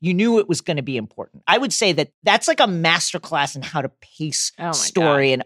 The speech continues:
Speaker 1: understanding how to weight your characters within a narrative, because that is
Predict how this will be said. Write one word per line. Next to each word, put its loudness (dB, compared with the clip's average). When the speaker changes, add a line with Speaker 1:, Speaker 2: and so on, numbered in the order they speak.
Speaker 1:
understanding 0
how -4
to 0
weight -2
your -4
characters -4
within -6
a -6
narrative, -10
because -12
that 4
is 0